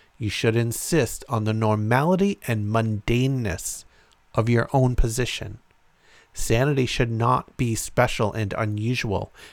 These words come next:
and we should not participate in the delusion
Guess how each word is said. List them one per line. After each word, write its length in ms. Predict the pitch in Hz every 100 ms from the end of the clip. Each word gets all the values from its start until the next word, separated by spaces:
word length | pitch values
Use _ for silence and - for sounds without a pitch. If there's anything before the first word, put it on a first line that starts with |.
| -
and 100 | 113
we 120 | 120
should 200 | - 135
not 300 | 143 156 -
participate 680 | 165 - 156 - 131 110 -
in 140 | 117
the 80 | 120
delusion 720 | 113 135 139 156 156 104 92